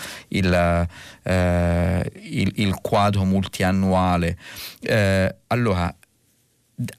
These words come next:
dopo sette anni avevamo speso il trentotto per cento, cioè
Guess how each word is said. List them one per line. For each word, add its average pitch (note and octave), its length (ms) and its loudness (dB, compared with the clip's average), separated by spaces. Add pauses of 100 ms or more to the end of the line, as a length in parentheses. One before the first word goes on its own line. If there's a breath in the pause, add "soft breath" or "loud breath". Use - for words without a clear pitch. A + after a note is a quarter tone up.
(160)
dopo B2+ 320 0
sette C#3 540 -2
anni G2 540 2
avevamo B2 420 0
speso G2 540 -2
il A#2+ 340 -2 (220)
trentotto A#2 1080 -2
per A2 200 -4
cento, - 600 -4 (440)
cioè - 180 -4